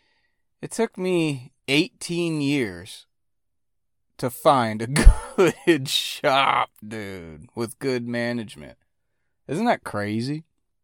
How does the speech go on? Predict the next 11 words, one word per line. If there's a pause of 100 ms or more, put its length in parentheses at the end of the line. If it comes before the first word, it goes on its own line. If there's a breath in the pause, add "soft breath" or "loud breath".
(140)
Working
at
one
shop
for
ten,
another
for
seven,
and
then